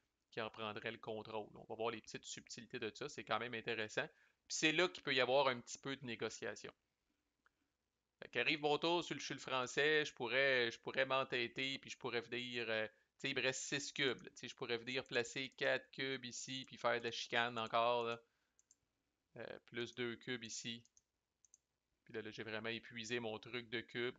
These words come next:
Ou encore, si je fais undo là-dessus, je pourrais dire, « Hey, écoute, l'Italien, là. Ok, tu sais, je te résous ce, ce, cet issue-là, c'est, c'est toi qui vas prendre ces décisions-là, mais en échange. » Puis là, bon, les, les,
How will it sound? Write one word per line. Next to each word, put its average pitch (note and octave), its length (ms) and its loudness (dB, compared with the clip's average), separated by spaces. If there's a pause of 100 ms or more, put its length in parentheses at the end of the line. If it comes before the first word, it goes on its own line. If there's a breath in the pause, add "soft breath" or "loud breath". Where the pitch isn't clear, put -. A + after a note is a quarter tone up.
Ou D#3 200 2
encore, B2+ 640 8
si - 140 -12
je - 140 -10
fais A#2 160 0
undo A2+ 400 -2
là-dessus, A2+ 440 -6 (960 soft breath)
je - 60 -20
pourrais B2 240 0
dire, « C3 220 2
Hey, C#3+ 120 8
écoute, D3+ 340 4
l'Italien, A2 500 2
là. - 100 -18 (1600 soft breath)
Ok, C#3+ 80 -20
tu C3+ 320 0
sais, C#3 300 2
je - 100 -8
te C#3+ 80 2
résous C#3+ 420 4
ce, C#3 300 6
ce, B2 240 2
cet - 220 -2
issue-là, D3 760 6
c'est, B2 220 -4
c'est A2+ 160 -4
toi C#3 160 -4
qui C#3+ 120 -14
vas B2 100 2
prendre C3 280 2
ces C3 100 -2
décisions-là, A#2+ 840 0
mais C#3 220 8
en C3 200 6
échange. » C3+ 760 0 (1040 soft breath)
Puis - 100 -18
là, A#2+ 140 4
bon, A2+ 220 2
les, - 240 -10
les, - 440 -18